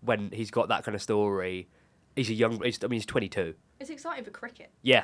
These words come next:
Speaker 2: Just
Speaker 1: that's the thing. Like,
Speaker 2: as a viewer.
Speaker 1: players like this coming through, like, I'd say England's equivalent would probably be Harry Brook,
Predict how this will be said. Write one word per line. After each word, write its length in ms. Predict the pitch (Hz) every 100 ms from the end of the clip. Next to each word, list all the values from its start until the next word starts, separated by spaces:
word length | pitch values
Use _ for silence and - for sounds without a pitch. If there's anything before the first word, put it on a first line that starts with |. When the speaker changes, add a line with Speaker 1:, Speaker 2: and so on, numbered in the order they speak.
| -
Speaker 2:
Just 180 | - 117
Speaker 1:
that's 180 | 202
the 60 | 196 180
thing. 20 | -
Like, 140 | 151 120
Speaker 2:
as 100 | 110
a 40 |
viewer. 100 | 104
Speaker 1:
players 320 | 180 220 202
like 220 | 190 160
this 200 | 147 147
coming 260 | - 135 127
through, 460 | - 131 - 110 117 _ _ _ -
like, 180 | 131 127 _ _ _ -
I'd 160 | 139
say 180 | 156 139
England's 320 | 135 139 123
equivalent 320 | 113 113 107 104
would 140 | 107
probably 200 | 113 110
be 100 | 101
Harry 260 | 107 107 95
Brook, 440 | 107 95 -